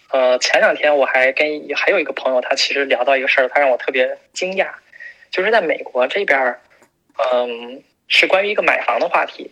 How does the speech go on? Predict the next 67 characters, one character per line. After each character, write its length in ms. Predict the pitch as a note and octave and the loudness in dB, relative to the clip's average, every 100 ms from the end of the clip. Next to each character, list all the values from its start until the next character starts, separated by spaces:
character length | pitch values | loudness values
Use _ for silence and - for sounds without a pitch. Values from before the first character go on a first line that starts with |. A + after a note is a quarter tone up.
| _ | _
大 100 | - | 0
家 140 | D#3+ E3 | 2 4
知 100 | F3 | 4
道， 80 | D3+ | 2
就 120 | C#3+ | 0
是 500 | - B2 A#2+ A#2 B2+ | 0 2 2 0 -2
自 100 | - | -2
由 80 | C#3+ | -2
军 160 | C#3+ D#3 | 0 0
也 100 | B2+ | 0
经 200 | - C3+ | -2 -4
常 120 | C#3 | -4
讲 220 | - - | -6 -4
到， 240 | C3 B2 B2+ - _ - | -4 -4 -6 -14 _ -6
如 120 | C#3 | 0
果 80 | D#3 | 0
你 140 | D#3 | 0
买 160 | C#3 A#2+ | -2 -2
房 240 | B2 A2+ | -4 -2
的 80 | C3 | 0
话， 280 | C3+ B2 - - - _ - | 0 -2 -6 -20 -20 _ -4
呃， 280 | B2 B2 | 0 0
卖 220 | B2 D#3+ C#3 | 2 2 2
房 180 | B2 | 0
是 160 | A#2+ C#3+ | -2 0
有 100 | B2+ | -2
一 60 | A#2 | -2
定 140 | - | -2
手 160 | - A2 | -2 -4
续 100 | B2+ | -2
费 220 | D#3+ C#3 | 0 0
的 100 | - | -4
嘛， 120 | - _ | -14 _
通 160 | - C#3+ | -6 -4
常 240 | C3+ B2+ | -2 -2
你 60 | B2 | -2
需 180 | - C3+ | -2 2
要 220 | B2+ B2 | 2 0
就 160 | B2+ | -4
是 400 | A#2+ A#2+ A#2 A2+ - _ _ _ | -8 -6 -6 -6 -10 _ _ _
当 420 | - C3 C3+ C#3 - - | 0 2 0 -4 -8 -4
agent， 340 | D#3 E3 - - - - | 0 0 0 -4 -14 -14
就 120 | - B2+ | -10 -8
是 80 | |
当 300 | B2 B2+ B2+ | -2 -2 -2
那 100 | C3 | -4
个 280 | A#2+ A#2 A#2 _ - | -4 -6 -6 _ -6
有 140 | A2+ | -2
一 60 | B2 | 0
个 60 | |
卖 160 | D3 C#3 | 2 2
房 200 | B2 C3 | 0 -2
中 160 | D#3+ | -2
介， 280 | E3+ D#3+ - - - - _ | 0 0 -2 -6 -20 -20 _
呃， 400 | - B2 B2 B2 | -2 0 2 0
要 160 | C3+ B2+ | 0 -2
介 180 | - C3 | 0 0
入。 280 | D3 C3+ - - - - _ | 0 -6 -8 -20 -20 -20 _
那 120 | A#3 | 0
个 100 | G3 | 2
人 160 | C3+ B2+ | 2 2
其 200 | - C#3+ | 0 2
实 120 | C#3+ | 0
他 220 | - D#3+ | 2 2
是 180 | - D#3 | 2 0
一 100 | C3 | -2
个， 360 | B2+ C3+ B2+ | 2 4 4